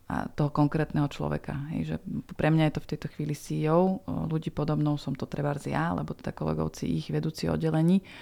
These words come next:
A tam je veľmi dôležité si uvedomiť, že veľakrát ten líder, tá osobnosť toho lídra je dôležitejšia ako tá náplň práce, akákoľvek môže byť zaujímavá, alebo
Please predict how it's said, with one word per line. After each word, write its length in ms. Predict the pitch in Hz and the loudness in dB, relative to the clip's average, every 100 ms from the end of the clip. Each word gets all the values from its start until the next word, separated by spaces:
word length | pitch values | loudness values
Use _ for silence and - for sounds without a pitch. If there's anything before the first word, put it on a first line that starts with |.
| - - - - | -16 -16 -16 -8
A 80 | - | 0
tam 160 | - 156 | 4 6
je 160 | 156 | 8
veľmi 240 | 151 165 175 | 8 6 6
dôležité 480 | 147 143 151 143 147 | 4 0 0 -2 -4
si 160 | 151 | -2
uvedomiť, 320 | 151 147 147 | 2 4 4
že 140 | 143 143 139 | 4 2 2
veľakrát 560 | 151 151 - 151 - | 2 0 0 -2 2
ten 80 | 151 | 2
líder, 480 | 151 160 160 190 196 | 4 4 8 8 6
tá 80 | 156 | 0
osobnosť 400 | 151 - 156 147 | 0 2 2 2
toho 240 | 151 147 | 0 2
lídra 320 | 147 156 160 | 2 0 0
je 80 | 156 | 2
dôležitejšia 800 | 147 147 147 151 - 151 - 135 | 2 2 2 -2 -4 -6 -4 -4
ako 160 | - 160 | -4 -2
tá 80 | 156 | 0
náplň 400 | 151 - 147 - | 0 2 0 0
práce, 320 | 147 147 - | -2 -2 -4
akákoľvek 560 | 156 - - 147 147 | -4 -4 -2 -2 0
môže 240 | 147 143 147 | 0 -2 -2
byť 160 | 160 | -2
zaujímavá, 480 | 170 180 185 196 226 - - - - - 160 | 2 4 4 4 2 -2 -20 -18 -18 -8 2
alebo 240 | 151 151 | 4 4